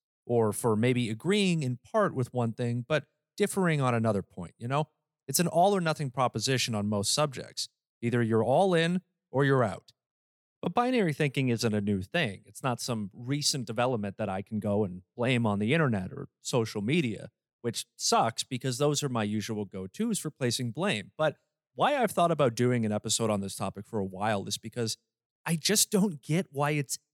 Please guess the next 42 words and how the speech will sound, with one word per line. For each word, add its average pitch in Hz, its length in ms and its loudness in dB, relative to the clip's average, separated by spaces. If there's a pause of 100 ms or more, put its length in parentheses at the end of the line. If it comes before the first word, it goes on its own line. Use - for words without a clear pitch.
everywhere 135 960 -2
all 131 200 2
the 117 120 -6
time. 156 480 -8 (480)
And 131 80 4
honestly, 170 300 4
the 117 100 -2
more 127 280 2
I 147 40 4
researched 127 580 0
it, 202 160 0 (260)
the 120 60 -6
more 156 220 4
I 180 60 2
started 143 360 0
to 110 60 -6
see 220 340 2
it 107 80 0
all 117 240 0
over 196 180 2
the 208 80 -6
place. - 380 -12 (400)
I 180 60 -2
just 233 160 0
don't 240 140 4
understand 202 360 2
why 170 120 2
it 135 200 -6
dominates 143 540 0
our 123 80 0
discussions - 680 -6 (280)
and 127 80 -2
why 131 140 2
people 156 280 -4
don't 147 260 -4
seem 190 300 0
to 196 80 4
recognize 120 640 -2
the 131 120 -2
absurdity 143 640 -2
of - 140 -18
it. - 80 -20